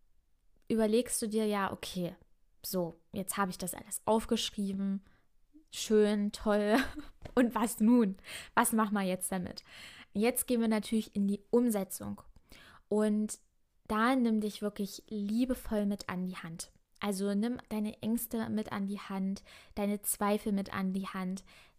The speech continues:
Lass die Angst, die Zweifel nicht zu groß werden. Es ist okay, wenn du vielleicht ängstlich bist, wenn du dir Sorgen machst, vielleicht auch Angst hast,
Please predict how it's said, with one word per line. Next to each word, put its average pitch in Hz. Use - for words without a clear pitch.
Lass 233
die -
Angst, 240
die 220
Zweifel 220
nicht 247
zu -
groß 214
werden. 185
Es 214
ist -
okay, 233
wenn 202
du 190
vielleicht 185
ängstlich -
bist, -
wenn 196
du 185
dir 190
Sorgen 214
machst, 190
vielleicht 196
auch 196
Angst 220
hast, 202